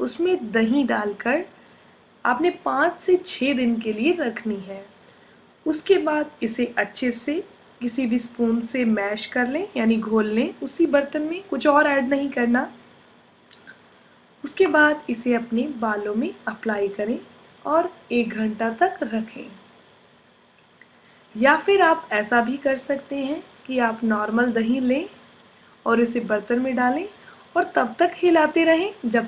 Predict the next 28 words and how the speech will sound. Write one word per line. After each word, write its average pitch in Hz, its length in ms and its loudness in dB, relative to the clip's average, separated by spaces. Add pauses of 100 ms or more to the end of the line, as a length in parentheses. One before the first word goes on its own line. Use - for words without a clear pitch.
तक 220 200 -4
उसका 214 280 -4
कलर 220 480 -2 (100)
ग्रीन 247 340 0
न 208 160 2
हो 202 160 -6
जाए। 214 280 -10 (600)
आप 294 180 6
इन 359 140 4
दोनों 349 280 2
में 370 120 0
से 392 180 4
कोई 220 320 -2
भी 233 220 -2 (360)
फॉलो 208 260 4
कर 214 180 -2
सकते 233 400 -6
हैं। 262 220 -2 (140)
वो 226 120 0
जो 214 180 0
बचा 202 380 0
हुआ 254 240 0
दही 254 300 -4
होगा 277 260 0 (140)
उसे 226 200 -6
अपने 214 280 -6
सिर 202 280 -10
पर 339 120 -4